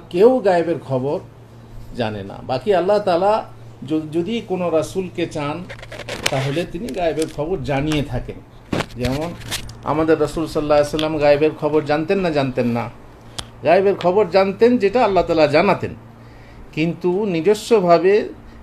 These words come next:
তার এই গুণ ছিল না যে তিনি গায়েবের খবর জানবেন। আর এই কথা আমরা জানি, মা আয়েশার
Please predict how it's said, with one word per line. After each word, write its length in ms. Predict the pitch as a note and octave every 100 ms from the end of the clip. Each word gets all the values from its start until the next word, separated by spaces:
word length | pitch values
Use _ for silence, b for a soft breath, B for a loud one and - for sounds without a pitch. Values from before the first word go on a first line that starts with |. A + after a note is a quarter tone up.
| -
তার 280 | D3 E3+ E3
এই 220 | E3 G#3+
গুণ 280 | F3 G#3 G3+
ছিল 240 | F#3+ G3
না 160 | F3+ F3
যে 80 |
তিনি 240 | F3 F#3+ G#3
গায়েবের 400 | E3+ D#3 D#3 D#3
খবর 360 | - C#3+ D3 A3 - C3+
জানবেন। 440 | C#3+ C#3 G#2+ G2 - -
আর 160 | E3 E3
এই 80 | E3
কথা 200 | E3+ E3
আমরা 220 | D#3+ D#3+
জানি, 340 | D3 C#3 D3 B3 - B B B B
মা 180 | D3 C#3
আয়েশার 320 | D3 C#3+ D#3